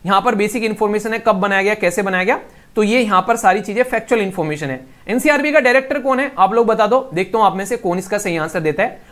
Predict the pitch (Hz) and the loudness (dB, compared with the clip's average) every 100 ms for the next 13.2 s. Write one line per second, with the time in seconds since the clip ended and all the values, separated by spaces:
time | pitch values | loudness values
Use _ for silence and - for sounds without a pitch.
0 | - 196 254 262 262 202 214 240 240 220 | -2 2 4 2 4 4 4 2 2 0
1 | 202 - - 165 214 254 190 208 220 240 | 2 -2 -2 -4 -2 2 2 2 2 0
2 | 240 185 208 254 226 214 226 226 233 226 | 2 0 0 2 2 2 -2 -2 -4 -4
3 | 214 196 208 202 202 - 240 277 - - | -2 0 0 -2 -2 -4 -6 -8 -16 -6
4 | 226 226 240 208 226 233 233 - - 220 | -2 0 4 4 4 2 2 2 4 2
5 | 220 220 226 262 214 214 214 262 262 165 | 2 -2 -2 2 2 4 4 4 2 0
6 | 214 202 196 208 208 165 - 160 165 170 | 4 4 4 -4 -2 -2 0 0 -2 0
7 | 170 160 170 165 165 240 240 - - 226 | 0 0 -2 0 0 -2 -6 -16 -2 0
8 | 220 269 226 214 208 220 190 185 196 180 | 2 4 4 4 4 6 4 0 -4 -4
9 | 170 208 165 160 165 220 156 160 170 147 | -4 -4 -4 -2 -4 -4 -4 -4 -2 -2
10 | 139 139 127 127 208 277 - - - - | -2 -4 -6 -2 0 0 -4 -20 -18 -2
11 | 240 226 220 311 311 277 262 233 240 226 | 0 4 4 2 0 0 4 4 2 2
12 | 226 208 196 240 285 - - 185 208 233 | 2 2 2 2 -4 -6 -2 -2 -2 0
13 | 254 | 0